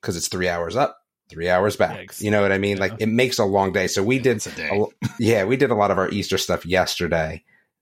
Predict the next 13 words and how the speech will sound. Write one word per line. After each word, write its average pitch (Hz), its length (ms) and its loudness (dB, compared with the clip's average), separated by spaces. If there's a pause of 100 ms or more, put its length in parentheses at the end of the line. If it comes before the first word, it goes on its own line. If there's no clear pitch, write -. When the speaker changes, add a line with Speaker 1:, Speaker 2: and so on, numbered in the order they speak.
(100)
Speaker 1:
um, 85 460 0
and 90 180 0
then 82 140 0
just - 260 -4
dyed 85 300 0
eggs 85 320 -2
this - 240 -6
morning 82 500 -2
and 80 160 -10
things 82 220 -6
like 80 180 -2
that. 78 220 -4
So 90 180 0